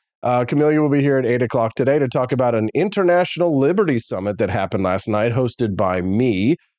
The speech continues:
uh, to talk about the new caucus of Javier Milei Republicans in the United States. That's it. I'm taking my ball, and I'm not going home.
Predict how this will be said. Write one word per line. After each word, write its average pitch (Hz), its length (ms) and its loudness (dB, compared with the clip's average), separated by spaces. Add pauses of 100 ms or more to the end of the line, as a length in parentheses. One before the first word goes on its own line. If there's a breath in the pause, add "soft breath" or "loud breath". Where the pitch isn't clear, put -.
(260)
uh, 131 260 2
to 127 100 -6
talk 151 220 0
about 147 160 2
the 143 80 -2
new 160 160 2
caucus 147 480 0
of 123 180 0
Javier 175 580 2
Milei 151 360 2
Republicans 139 560 0
in 113 80 -2
the 113 60 2
United 98 300 2
States. 87 360 -4
That's 113 260 -2
it. 247 220 0 (200)
I'm 120 180 -2
taking 220 380 -2
my 214 220 2
ball, 196 380 2 (560)
and 143 120 0
I'm 139 140 2
not 196 240 0
going 147 240 2
home. 127 400 2